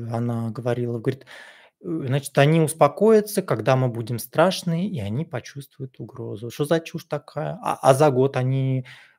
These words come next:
то есть нельзя было, вот, е-, то есть если они хотят угро-, угрозу свою показать, Путин, а чё он делал в течение года, извините? У меня вопрос такой.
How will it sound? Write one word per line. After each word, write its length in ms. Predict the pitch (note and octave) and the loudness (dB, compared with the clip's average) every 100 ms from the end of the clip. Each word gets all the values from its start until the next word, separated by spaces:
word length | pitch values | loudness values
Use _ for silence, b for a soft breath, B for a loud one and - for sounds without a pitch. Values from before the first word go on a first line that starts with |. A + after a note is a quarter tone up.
| _ | _
то 60 | C3 | -6
есть 100 | - | 0
нельзя 240 | C#3 E3 | 4 4
было, 180 | G#3 A#2+ | 4 2
вот, 200 | A2+ - | -4 -6
е-, 140 | C#3+ - | -8 -6
то 80 | B2 | -6
есть 100 | - | -6
если 180 | C3 C3 | 0 2
они 760 | C3 C3 B2+ B2 A#2+ A#2 A2+ G#2+ | 2 2 2 0 -2 -4 -6 -8
хотят 300 | B2+ - - | -8 -8 -8
угро-, 240 | G#2 B2+ | -4 -2
угрозу 640 | E3+ D#3+ B2+ C3+ E3 A#3 A3 | -2 -2 0 6 8 8 6
свою 260 | - G3+ | 0 0
показать, 600 | - F3+ F#3 F3+ F#3 F3+ - | 0 0 2 2 0 -4 -4
Путин, 400 | F3 E3+ D#3 D3+ b b b _ _ - | -4 -2 -6 -6 b b b _ _ -4
а 100 | C3 | -4
чё 160 | - | 2
он 100 | A3 G3 | 2 2
делал 180 | G3 | 0
в 60 | G3 _ | -4 _
течение 420 | - - F3+ F3+ | -16 -6 -4 -2
года, 340 | E3+ E3+ E3 D#3+ | -2 -4 -4 -6
извините? 560 | D3+ D#3+ D#3+ D#3+ D#3+ D#3+ | -6 -6 -6 -8 -10 -6
У 60 | |
меня 180 | C#3 C#3+ | -2 -2
вопрос 320 | C#3+ - C#3 | -2 -6 -10
такой. 380 | - C3 C#3+ | -10 -14 -14